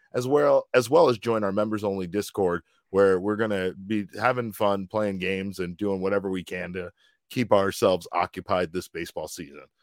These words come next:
So, uh, sign up today over at go P H N X dot com. Uh, Jesse, I wanna play a little game with you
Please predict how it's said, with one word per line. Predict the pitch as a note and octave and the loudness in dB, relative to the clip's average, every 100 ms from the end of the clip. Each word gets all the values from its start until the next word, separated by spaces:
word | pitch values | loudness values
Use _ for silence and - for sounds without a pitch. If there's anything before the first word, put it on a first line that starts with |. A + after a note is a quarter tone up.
| _ _ | _ _
So, | - F#2 F2 E2 - | -4 -4 -4 -10 -14
uh, | E2 | -14
sign | - C3 A#2+ | -2 2 2
up | A2 - | 0 -4
today | F#2+ D#2+ D2 - | -6 -4 -6 -4
over | F#2+ E2+ | -4 -4
at | D2+ | -4
go | F#2 F2 | -4 -4
P | G2 | -4
H | E2+ - | -6 -6
N | F2+ | -8
X | D2+ C2+ - | -8 -14 -12
dot | - - | -12 -10
com. | - D#2 - _ _ _ _ _ _ - | -10 -10 -14 _ _ _ _ _ _ -16
Uh, | - - A2+ | -14 -14 -2
Jesse, | F3+ F#3 G3 F3 _ _ _ _ _ _ _ _ _ _ _ _ _ _ _ _ _ | 0 2 0 -4 _ _ _ _ _ _ _ _ _ _ _ _ _ _ _ _ _
I | B2 | 4
wanna | D3 | 4
play | B2 B2+ | 6 6
a | |
little | A2 F#2+ | 6 4
game | F2+ F2 | 0 -4
with | D#2+ | -6
you | D#2 | -8